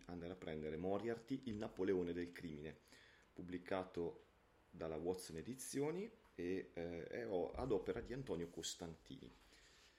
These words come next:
Quindi ho già preparato la scheda per, eh, cominciare a giocare.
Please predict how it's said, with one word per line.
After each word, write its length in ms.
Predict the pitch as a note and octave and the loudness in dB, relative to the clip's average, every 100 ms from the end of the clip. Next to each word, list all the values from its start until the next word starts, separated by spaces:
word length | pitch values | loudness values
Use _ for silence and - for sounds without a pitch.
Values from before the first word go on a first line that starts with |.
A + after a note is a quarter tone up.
| - - - | -20 -20 -12
Quindi 440 | F2 E2 D#2 D2+ - - - - - - - - | -8 -6 -4 -4 -6 -10 -20 -10 -8 -8 -10 -8
ho 60 | E2 | -2
già 140 | F#2+ | 0
preparato 640 | F#2+ F2+ E2+ F2 E2+ D#2+ - | 0 2 4 2 2 -4 -4
la 100 | E2 | -6
scheda 600 | - - - E2+ D#2+ C#2 - - - - - - - - - - - - - | -4 -4 -2 -2 -2 -6 -10 -14 -18 -20 -20 -20 -20 -20 -16 -12 -10 -10 -10
per, 240 | E2 E2 D2+ | -6 -6 -4
eh, 240 | C#2+ C#2 | -6 -8
cominciare 380 | - F2 E2+ - | -8 -6 -4 -4
a 40 | D#2 | -4
giocare. 500 | E2+ - F2 - | -6 -6 -6 -6